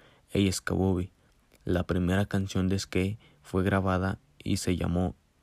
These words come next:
Ace Snapping, del pianista Theophilus Beckford,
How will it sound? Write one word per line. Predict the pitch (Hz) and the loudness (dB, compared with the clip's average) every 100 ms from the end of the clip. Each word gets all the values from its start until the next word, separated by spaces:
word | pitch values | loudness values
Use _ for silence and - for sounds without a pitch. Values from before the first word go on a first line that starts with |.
| - | 0
Ace | 98 98 95 | 0 0 -4
Snapping, | 90 95 95 - 69 - - - _ _ _ | -4 -2 -2 -2 -6 -8 -16 -20 _ _ _
del | 101 87 | 0 0
pianista | - 92 90 - 101 98 - _ | 2 0 0 -2 -4 -4 -8 _
Theophilus | 107 107 113 107 107 | 0 0 0 0 -2
Beckford, | 107 90 - - 80 | -2 -2 -2 -8 -10